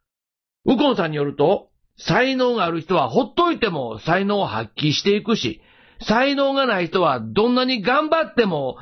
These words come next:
才能そのものが生まれ出ることはない。しかし、その道に才能がなかったからといって、人生がダメになるわけじゃない。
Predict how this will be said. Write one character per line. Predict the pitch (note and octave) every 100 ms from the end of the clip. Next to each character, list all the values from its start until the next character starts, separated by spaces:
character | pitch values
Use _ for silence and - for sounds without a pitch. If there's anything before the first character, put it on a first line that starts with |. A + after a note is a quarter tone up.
| - -
才 | - A3+ C4
能 | B3+ B3
そ | - C#4+
の | D4+
も | D4+
の | C#4+
が | A3 E3
生 | D3+
ま | G3 G3+
れ | F#3
出 |
る | G3
こ | F#3 A#3+
と | G#3+
は | A#2
な | F#2 -
い。 | - - _ _ _
し | - -
か | C#4+ C#4
し、 | F#3 B2 - _
そ | - A#3
の | D#4 E4
道 | F4 D#4+ D#4
に | D4+
才 | D4 D4+ D#4+
能 | D#4
が | D4 C4+
な | C4+ D4+
か | D#4+
っ | -
た | G#3+
か | F3
ら | D#3+
と | C3+
い | B2+
っ |
て、 | - A2+ - _ _ B2
人 | E3 C4 B3
生 | A3 F#3+
が | C#3+
ダ | A2+ D#3
メ | A3 A3
に | E3
な | B2+ A#2
る | A#2
わ | D3
け | F3 D#3+
じ | G#2
ゃ | E2
な | E2 D#2+
い。 | -